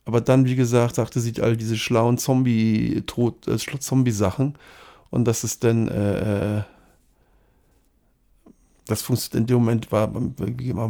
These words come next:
wie gesagt, raus. Also wie gesagt, das erste Teil war ja gerade vielleicht das Schöne, dass es, der Tod ist einfach tot und man kann die nicht zurückbringen. Das ist einfach nicht gut. Das bringt gar nichts. Und dadurch, dass alle, die zurückkommen, behindert sind, ist es anscheinend deswegen, es bringt einfach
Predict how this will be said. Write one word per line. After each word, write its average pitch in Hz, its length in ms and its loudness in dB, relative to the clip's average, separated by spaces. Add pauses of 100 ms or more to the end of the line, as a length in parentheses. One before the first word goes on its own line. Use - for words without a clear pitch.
(100)
wie 113 100 -4
gesagt, 104 300 -6
raus. 98 340 -2
Also 113 140 2
wie 127 60 2
gesagt, 131 260 4
das - 100 0
erste 127 320 2
Teil 123 240 6
war 117 100 6
ja 117 100 8
gerade 113 260 4
vielleicht 110 240 0
das 110 60 -2
Schöne, 123 360 4
dass 110 120 0
es, 107 180 -4 (1200)
der 120 120 4
Tod 165 240 2
ist 156 100 -4
einfach - 320 0
tot 185 520 2 (460)
und 151 100 6
man 147 120 6
kann 180 220 6
die 185 80 6
nicht 175 220 4
zurückbringen. 165 520 2
Das 123 120 2
ist 180 100 -2
einfach 160 240 2
nicht 156 180 4
gut. 208 220 -2
Das 127 180 0
bringt - 500 -2 (120)
gar 175 220 4
nichts. 117 300 2
Und 123 240 2 (880)
dadurch, 151 380 4
dass 151 220 -2
alle, 156 220 4
die 147 140 -2
zurückkommen, 156 560 2
behindert 147 460 4
sind, 135 400 2
ist - 240 -6
es 147 120 -4
anscheinend 151 440 2
deswegen, 165 340 4
es 127 100 -2
bringt 180 280 2
einfach 143 100 2